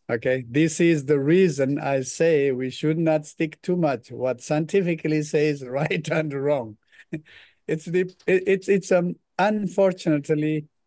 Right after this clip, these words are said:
it's decided by the money power, right? So what really Sowa Rigpa says, I love this, uh, part is, of course, you should know where your tea is coming from,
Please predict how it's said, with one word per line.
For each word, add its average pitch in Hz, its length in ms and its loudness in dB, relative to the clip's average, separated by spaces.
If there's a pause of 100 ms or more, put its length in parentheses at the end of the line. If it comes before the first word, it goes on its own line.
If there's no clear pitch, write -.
(840)
it's 156 200 -2
decided 151 720 0
by 131 160 0
the 120 120 -6
money 135 320 -2
power, 110 480 -6 (180)
right? 135 300 -2 (1200)
So 135 760 2 (200)
what 185 260 2
really 220 400 0
Sowa 185 360 2
Rigpa 151 300 -2
says, 123 340 -4
I 147 180 2
love 151 440 -2
this, 139 320 -6
uh, 120 320 -2 (320)
part 147 320 -2
is, 117 420 -12 (1300)
of 151 180 0
course, 180 300 4
you 160 160 2
should 170 300 0
know 143 600 2
where 151 340 2
your 160 200 4
tea 170 280 -4
is 131 160 -6
coming 151 320 -4
from, 95 300 -10